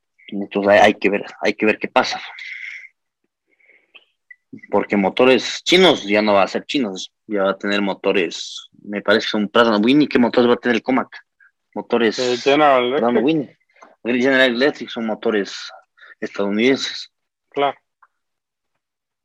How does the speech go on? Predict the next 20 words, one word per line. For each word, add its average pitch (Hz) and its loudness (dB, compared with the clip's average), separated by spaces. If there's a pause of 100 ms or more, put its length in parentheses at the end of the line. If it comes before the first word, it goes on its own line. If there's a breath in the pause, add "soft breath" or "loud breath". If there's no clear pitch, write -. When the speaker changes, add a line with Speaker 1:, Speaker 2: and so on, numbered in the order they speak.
(220)
Speaker 2:
Sí, 143 0
ese 156 0
dice 165 -2
Speaker 1:
Entonces, 95 0
Speaker 2:
que 95 0
Speaker 1:
hay 95 2
que 139 -4
Speaker 2:
va 127 0
a - 4
Speaker 1:
ver 101 0
Speaker 2:
ser 143 -2
Speaker 1:
qué 143 0
Speaker 2:
el 139 -2
Speaker 1:
pasa. 143 2
Speaker 2:
motor 135 0
que 123 -4
va 123 0
a 120 -6
tener 117 -10
el, 113 -14